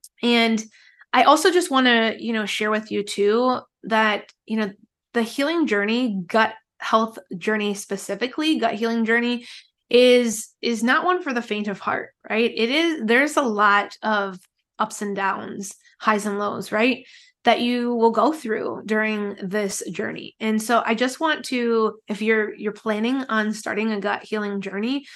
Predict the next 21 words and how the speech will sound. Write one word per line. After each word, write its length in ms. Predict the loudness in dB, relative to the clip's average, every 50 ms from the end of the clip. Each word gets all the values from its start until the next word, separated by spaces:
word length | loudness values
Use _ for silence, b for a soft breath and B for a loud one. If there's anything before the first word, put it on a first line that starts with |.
| B B B B
I 80 | -2 0
just 160 | 0 0 0
wanna 200 | 0 0 2 0
first 380 | 2 2 2 2 2 0 -6 -8
commend 420 | -6 -6 -6 -6 -6 -4 -4 -2
you 280 | -2 -2 0 0 0 -2
and 400 | -2 -2 -4 -4 -2 -2 -2 -2
just, 420 | -2 -2 -4 -4 -6 -10 -14 -16 _ B B B B B B B
um, 640 | -6 -4 -4 -2 -2 -4 -4 -6 -8 -10 -10 -12 -16 _ _ _ _ _ _ _ -16
shout 260 | -2 2 4 4 4 4
from 100 | 4 4
the 120 | 4 4
rooftops 600 | 4 2 2 0 0 0 0 0 0 -2 -2 -2
that 380 | 2 2 4 2 2 0 -4 -4
you've 200 | -2 -2 -2 0
got 200 | -2 -2 -2 0
this, 240 | 0 0 0 -2
because 320 | -2 -2 0 0 0 0 0
you 140 | -2 -2 0
do. 360 | 0 0 2 2 2 0 0 -4 B B B B B B B B B B B _ _ _ _ _ 0
And 520 | 2 4 4 4 4 4 4 4 2 2